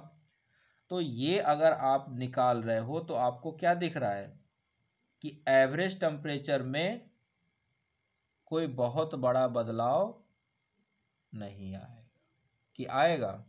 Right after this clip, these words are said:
देखिए, degree of latitude का इनवर्सली है,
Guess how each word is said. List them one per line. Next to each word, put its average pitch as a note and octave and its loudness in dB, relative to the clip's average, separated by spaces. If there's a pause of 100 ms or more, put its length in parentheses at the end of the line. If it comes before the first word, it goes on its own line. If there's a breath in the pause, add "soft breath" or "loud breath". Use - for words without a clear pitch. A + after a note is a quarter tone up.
(1120)
देखिए, C3+ -2
degree B2+ -4
of D#3 -4
latitude D#3+ -4
का F3 -2
इनवर्सली D3 -4
है, D#3 -4